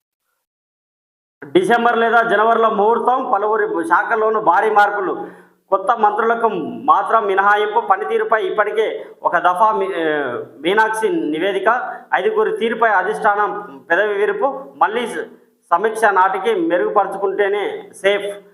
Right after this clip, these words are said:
రాష్ట్ర మంత్రివర్గంలో భారీ ప్రక్షాళన జరుగుతు-, జరగనుందా? పనితీరు బాగాలేని కొంతమంది మంత్రులను తప్పించి అదే వ-, వర్గానికి చెందిన మరికొందరికి అవకాశం కల్పించాలన్-, కల్పించాలనుకున్నా-, కల్పించనున్నారా?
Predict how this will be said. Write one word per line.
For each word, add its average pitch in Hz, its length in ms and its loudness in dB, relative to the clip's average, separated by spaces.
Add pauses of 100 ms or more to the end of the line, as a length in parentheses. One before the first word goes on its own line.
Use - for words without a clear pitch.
(280)
రాష్ట్ర 226 300 2
మంత్రివర్గంలో 208 680 0
భారీ 208 280 2
ప్రక్షాళన 196 640 0
జరుగుతు-, 196 680 -2
జరగనుందా? 202 760 0 (180)
పనితీరు 220 400 0
బాగాలేని 196 600 0
కొంతమంది 175 500 -2
మంత్రులను 202 480 -4
తప్పించి 220 460 -2
అదే 220 260 0
వ-, 185 320 -2
వర్గానికి 190 440 2
చెందిన 185 300 -2
మరికొందరికి 175 580 0
అవకాశం 190 420 0
కల్పించాలన్-, 165 760 -2 (380)
కల్పించాలనుకున్నా-, 180 1160 0 (500)
కల్పించనున్నారా? 180 1080 0